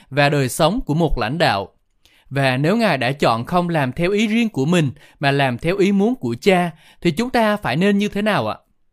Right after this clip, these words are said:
Phẩm chất cần có của một lãnh đạo không chỉ là sự kính sợ Chúa, mà họ cũng cần phải là người đi theo Chúa Giêsu,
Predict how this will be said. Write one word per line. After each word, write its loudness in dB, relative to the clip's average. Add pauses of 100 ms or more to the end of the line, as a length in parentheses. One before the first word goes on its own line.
(760)
Phẩm -2
chất -2
cần 0
có 2
của -2
một -2
lãnh -4
đạo 0
không -2
chỉ -4
là 0
sự -6
kính 0
sợ -2
Chúa, 0 (280)
mà 0
họ 2
cũng -6
cần 0
phải -4
là -2
người -2
đi -2
theo 2
Chúa -2
Giêsu, 0